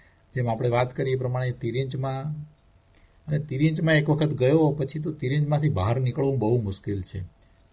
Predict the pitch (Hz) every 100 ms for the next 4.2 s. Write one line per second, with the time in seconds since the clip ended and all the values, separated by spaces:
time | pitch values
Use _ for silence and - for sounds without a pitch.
0 | _ _ _ 147 156 107 95 - 101 -
1 | 92 104 104 143 - 113 110 127 147 -
2 | 120 120 147 127 127 135 131 131 131 127
3 | 135 123 113 127 131 123 113 110 127 117
4 | 113 120